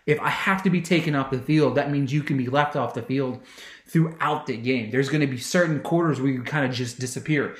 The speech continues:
It's kinda like Sonny Michel with the Patriots. He's just gonna disappear. But I think these guys, like, especially Keyshawn Vaughn, showing his capability to be able to,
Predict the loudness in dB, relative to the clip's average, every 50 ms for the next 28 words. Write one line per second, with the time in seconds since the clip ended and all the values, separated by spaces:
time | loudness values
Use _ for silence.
0 | -18 -8 -2 -2 0 0 2 2 2 4 2 2 0 2 2 2 2 4 4 4
1 | 2 2 0 2 4 4 4 4 2 0 -2 -6 -6 -2 0 0 0 0 -4 -6
2 | -8 -8 -4 -2 -2 -2 0 0 -2 -2 -2 -2 -6 -12 -18 -20 -20 -20 -20 -20
3 | _ _ 2 2 2 2 2 0 0 0 0 -4 -6 -4 -2 0 0 0 0 0
4 | 2 2 2 2 2 2 0 2 2 2 0 2 2 4 4 4 4 4 4 2
5 | -2 -4 -4 -2 -2 -2 0 -2 -2 -2 0 0 0 0 0 -2 -2 0 0 0
6 | 0 0 0 -2 -4 -10 -18 -12 -6 0 2 4 6 6 4 4 2 0 -2 -2
7 | 0 0 2 2 2 2 0 0 -2 -2 -2 0 0 0 2 2 0 -2 -4 -4
8 | -8